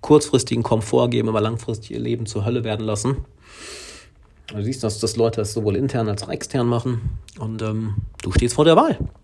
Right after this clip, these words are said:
Wie viel Wahrheit kannst du vertragen? Möchtest du weiterhin die Augen verschließen und das Glück im Außen suchen? Oder bist du bereit, der Wahrheit in die Augen zu schauen, nach innen zu schauen und die Wahrheit zu ertragen? Was vielleicht im ersten Moment ein bisschen unangenehm ist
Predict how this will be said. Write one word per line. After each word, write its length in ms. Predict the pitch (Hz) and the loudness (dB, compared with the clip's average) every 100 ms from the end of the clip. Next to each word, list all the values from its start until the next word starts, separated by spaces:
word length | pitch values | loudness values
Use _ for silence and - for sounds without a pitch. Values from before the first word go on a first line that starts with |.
| _ - | _ -10
Wie 80 | 123 | -2
viel 160 | 175 | 2
Wahrheit 220 | 160 208 202 | 6 4 4
kannst 180 | 202 | 0
du 60 | 190 | -2
vertragen? 420 | 196 202 247 175 - - - - - - - - - - _ _ - | -4 -2 -2 -2 -8 -20 -20 -20 -20 -20 -20 -20 -20 -20 _ _ -2
Möchtest 320 | 131 135 - | 0 2 4
du 320 | 180 190 185 - - - - - - - - _ - | 6 4 2 -10 -20 -20 -20 -20 -20 -20 -20 _ 4
weiterhin 320 | 143 165 170 | 6 6 6
die 100 | 151 | 8
Augen 200 | - 170 | 8 6
verschließen 720 | 156 - 180 170 202 - - | 0 -2 -2 0 0 4 2
und 160 | 143 127 | 2 0
das 120 | 120 | 2
Glück 200 | 131 139 | 4 4
im 80 | 123 | 4
Außen 280 | 120 147 143 | 4 2 2
suchen? 460 | 151 156 180 190 - | 2 2 2 0 2
Oder 360 | 139 147 160 - - | 4 4 2 -6 -10
bist 220 | 135 135 | -4 -2
du 60 | - | 2
bereit, 340 | 139 135 143 | 4 6 4
der 100 | 139 | 2
Wahrheit 440 | 131 139 147 135 131 | 2 2 2 -2 -4
in 120 | 139 | -4
die 120 | 131 | 2
Augen 200 | 123 139 | 2 2
zu 120 | 135 | -2
schauen, 380 | 139 143 151 196 - - - - - - | -2 2 2 0 -4 -14 -14 -14 -14 -4
nach 140 | 117 | 2
innen 220 | 143 143 | 4 4
zu 100 | 139 | 2
schauen 320 | 139 151 160 | 0 2 2
und 300 | 160 135 120 - _ | 0 -2 -4 -8 _
die 160 | 139 127 | 0 4
Wahrheit 320 | 104 107 107 | 6 6 4
zu 80 | 131 | 4
ertragen? 540 | 135 - - 147 101 | 2 0 -2 0 -2
Was 140 | 104 110 | -4 -2
vielleicht 240 | 147 139 | 0 0
im 60 | - | 0
ersten 260 | 294 285 | 0 0
Moment 200 | 226 202 | 4 4
ein 140 | 147 113 | 2 0
bisschen 280 | 160 - - | -2 -2 -4
unangenehm 480 | 90 123 127 165 | -2 -2 0 -2
ist 200 | 269 - | -4 -6